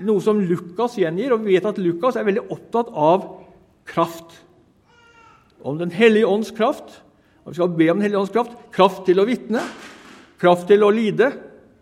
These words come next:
kraft til å være frimodig. Dette er noe vi skal be om. Det er ikke noe vi har i oss selv. Paulus snakker også om at når jeg er svak, da er jeg sterk, fordi at kraften kommer fra Gud,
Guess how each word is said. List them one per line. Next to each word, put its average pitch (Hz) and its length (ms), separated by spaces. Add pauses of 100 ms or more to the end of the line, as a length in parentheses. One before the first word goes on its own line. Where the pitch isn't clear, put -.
(200)
kraft 180 320
til 208 80
å 208 80
være 202 240
frimodig. 214 540 (1200)
Dette 190 160
er 180 80
noe 196 160
vi 147 80
skal 180 160
be 135 240
om. 143 140 (400)
Det 190 80
er - 60
ikke 233 100
noe 254 140
vi 202 100
har 185 240
i 214 80
oss 214 140
selv. 247 200 (920)
Paulus 160 240
snakker 220 240
også 202 240
om 196 100
at 202 80
når 185 220
jeg 180 180
er 175 200 (340)
svak, - 800
da 139 140
er 170 100
jeg 202 100
sterk, - 380 (560)
fordi 175 160
at 175 220
kraften - 480 (880)
kommer 165 320
fra 190 80
Gud, 190 320